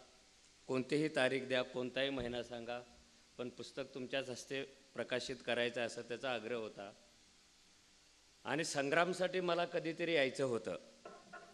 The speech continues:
पण आपण स्वतःहून कसं बोलावं, "मला यायचं आहे, मला यायचं आहे," त्याच्याकडून काय येते का नाही पाहू, अशी मी वाट पाहत होतो.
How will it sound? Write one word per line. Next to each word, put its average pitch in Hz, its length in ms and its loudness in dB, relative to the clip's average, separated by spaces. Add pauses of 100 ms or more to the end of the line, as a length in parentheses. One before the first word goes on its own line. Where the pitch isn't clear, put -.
(300)
पण 156 120 4
आपण 160 280 4
स्वतःहून 180 460 4
कसं 175 260 6
बोलावं, 151 400 8
"मला 139 220 6
यायचं 131 320 6
आहे, 127 80 4
मला 120 260 4
यायचं 113 360 4
आहे," 104 140 -2 (680)
त्याच्याकडून 165 500 4
काय 156 180 2
येते 151 220 0
का 151 140 0
नाही 151 120 6
पाहू, 131 300 4
अशी 131 300 4
मी 151 140 -2
वाट 143 220 0 (120)
पाहत 127 240 -2
होतो. 92 260 -10